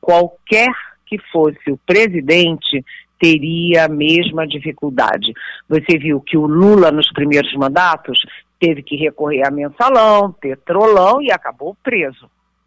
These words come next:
Né? Uma tragédia. Depois vem a Dilma, né, e disse, "Ah, não vou ligar pra isso aí, não vou fazer mensalão, petrolão, não vou cuidar do Congresso,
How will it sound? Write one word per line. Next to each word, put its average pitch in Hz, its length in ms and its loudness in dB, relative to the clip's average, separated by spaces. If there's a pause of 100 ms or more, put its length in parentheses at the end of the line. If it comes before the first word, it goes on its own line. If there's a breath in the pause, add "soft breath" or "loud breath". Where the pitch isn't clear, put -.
(320)
Né? 151 300 -4
Uma 135 260 -6
tragédia. 185 680 -4 (360 soft breath)
Depois 269 560 0
vem 220 260 -4
a 165 120 -2
Dilma, 165 720 -2 (280 soft breath)
né, 170 420 0
e 196 200 -2
disse, 170 420 -6
"Ah, 180 220 2
não 196 140 -6
vou 226 160 0
ligar 202 420 -2
pra 180 260 -2
isso 196 320 -8
aí, 156 300 -4
não 175 140 -10
vou 208 120 -4
fazer 165 260 -4
mensalão, 143 440 -6
petrolão, 226 500 0
não 269 160 -4
vou 233 160 -2
cuidar 214 260 -2
do - 100 -10
Congresso, 233 520 -2